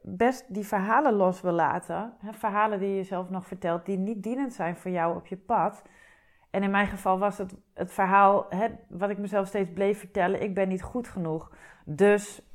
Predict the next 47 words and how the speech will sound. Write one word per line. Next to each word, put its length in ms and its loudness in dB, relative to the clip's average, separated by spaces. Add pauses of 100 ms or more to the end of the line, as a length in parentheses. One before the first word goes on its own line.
(180)
hè, 180 0
bepaalde 460 4
dingen 240 0
gaan 200 -6
niet 120 -4
lukken. 380 0
Dus, 440 4 (500)
eh, 280 2
ik 100 0
mag 160 2
mezelf 360 4
niet 140 -2
zo 100 0
zichtbaar 440 2
maken. 400 -4
Dus," 500 2 (100)
het 220 2
kan 220 6
best 220 6
zijn 260 6
dat 180 2
je, 220 0 (280)
dat 260 -2
je 100 2
niet 220 2
bereid 380 4
bent 340 -2
om 100 -4
dit 160 2
te 100 -2
laten 300 0
sterven. 480 -2
En 120 -2
dat 140 0
is 200 -4
ook 240 2
oké, 400 0
maar 140 0
het 140 -2
is 120 -8
belangrijk 580 2
om 100 -4
je 100 -2
bewust 480 -2
te 100 -10
worden 280 -2
van 460 0